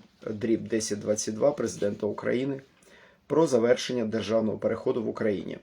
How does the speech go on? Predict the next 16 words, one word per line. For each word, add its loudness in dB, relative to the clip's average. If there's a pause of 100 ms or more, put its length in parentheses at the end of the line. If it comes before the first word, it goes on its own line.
(2000)
Виходячи 2
з 2
наявної 4
ситуації, 2
що 2
окреслена 2
нормативними 2
актами, 0
які -8
було 0
прийнято 0
законодавчим 0
органом 0
конституційної -2
юрисдикції 0
Української -2